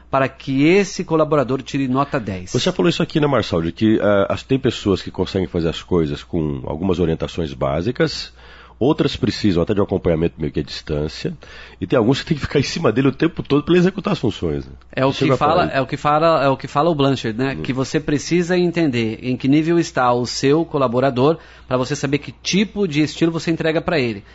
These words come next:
Speaker 1: Você pode ser direti-, diretivo, você pode ser apoiador, você pode ser um líder coach, e você pode ser alguém que só delega. Porque aquele que você delega tem a capacidade de entregar. Há pessoas, Gilson, que não adianta você falar assim, olha,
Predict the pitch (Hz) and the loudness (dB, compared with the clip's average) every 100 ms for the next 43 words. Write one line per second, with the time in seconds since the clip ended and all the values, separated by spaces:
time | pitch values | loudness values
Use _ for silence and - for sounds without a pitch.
0 | - - 113 147 143 - 123 110 127 120 | -20 -12 -6 -2 0 0 -2 0 -2 -2
1 | 131 123 123 120 - 135 135 - - - | -6 -2 -2 -2 -2 -4 -4 -12 -20 -12
2 | 127 120 131 139 127 - 123 127 135 135 | -10 -6 -4 -2 -2 -2 -2 0 0 0
3 | 127 131 - - - 117 - 123 131 - | 0 0 -4 -18 -12 -8 -6 -4 -4 -4
4 | 120 127 151 160 131 139 143 - - - | -2 0 0 -2 2 2 0 -6 -18 -18
5 | 151 185 180 180 185 180 180 180 - 190 | -12 -6 -4 -4 -4 -2 -2 -4 -4 -2
6 | 196 139 117 104 - - - - - - | 0 0 -2 -8 -10 -20 -20 -20 -20 -16
7 | - 135 139 131 - 180 165 135 - 117 | -6 -4 -2 -2 0 0 0 -4 -6 -4
8 | 120 151 139 143 143 143 139 139 - 143 | 0 0 -2 -4 -4 -4 -4 -4 -2 -2
9 | 135 147 156 143 113 104 - - - - | -2 -2 0 -2 -4 -6 -14 -20 -20 -20
10 | - - - - 190 214 185 - 131 113 | -20 -20 -12 -4 -2 0 0 0 0 -2
11 | 113 123 147 135 120 117 139 143 135 151 | -6 0 2 2 -2 -4 0 2 2 0
12 | 160 151 156 151 143 143 131 120 104 | -2 -4 -2 -2 -2 0 0 0 -4